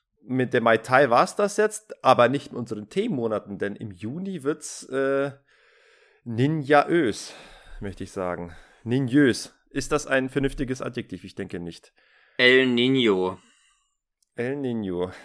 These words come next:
Speaker 1: <laughs> Da ist etwas ganz Neues, worauf ihr euch freuen dürft. Und da freue ich mich auch drauf, denn da werde ich so einige mal wieder, wie sich's gehört, für mich, äh, Lücken schließen.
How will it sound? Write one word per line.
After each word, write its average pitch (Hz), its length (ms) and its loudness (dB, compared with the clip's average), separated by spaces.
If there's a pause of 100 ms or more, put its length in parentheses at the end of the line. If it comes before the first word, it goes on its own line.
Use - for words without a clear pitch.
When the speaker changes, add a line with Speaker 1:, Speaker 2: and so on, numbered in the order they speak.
(300)
Speaker 1:
<laughs> 135 880 -6
Da 131 120 4
ist 147 220 -4
etwas 156 200 0
ganz 147 220 0
Neues, 147 220 0
worauf 110 260 -2
ihr 107 60 -2
euch 98 140 -6
freuen 90 420 -6
dürft. 113 500 -6
Und 110 320 -6
da 110 80 2
freue 120 200 -4
ich - 120 -12
mich 127 160 -8
auch 101 100 -8
drauf, 123 280 0
denn 117 120 -8
da 104 140 0
werde 104 140 0
ich 101 100 -14
so - 160 -10
einige 107 560 -2
mal 110 260 0
wieder, 113 540 0
wie 110 80 -12
sich's - 240 -16
gehört, 95 380 -8
für 110 100 -10
mich, 95 380 -10
äh, 98 320 -4
Lücken 107 400 -6
schließen. 87 480 -10